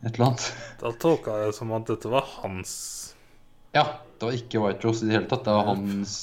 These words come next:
Speaker 1: eh, greie.
Speaker 2: Og da kjente jeg bare, "Åh, I'm in again." <laughs> Jeg bare kjente at, "Fuck yes!"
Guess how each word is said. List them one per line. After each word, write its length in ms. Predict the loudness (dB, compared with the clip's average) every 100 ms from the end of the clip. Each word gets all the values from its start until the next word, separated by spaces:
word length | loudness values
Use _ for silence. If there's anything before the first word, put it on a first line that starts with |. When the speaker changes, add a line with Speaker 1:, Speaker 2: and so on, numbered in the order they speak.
| -2
Speaker 1:
eh, 440 | 0 0 0 0 -4 -16 _ _ _ -4
greie. 260 | 2 6 4 2 -10 -6
Speaker 2:
Og 60 | 2
da 120 | 2
kjente 260 | 4 2
jeg 100 | 2
bare, 200 | 2 2 2
"Åh, 160 | 0 0
I'm 180 | 0 0
in 60 | 2
again." 260 | 2 2 2 -2 -12 -14 -14 -14 -16
<laughs> 600 | -18 -18 -20 -18 -16 -12
Jeg 80 | -6
bare 120 | -4
kjente 260 | -2 0 0
at, 160 | -2 -4
"Fuck 320 | 0 0 2
yes!" 280 | 0 0 -2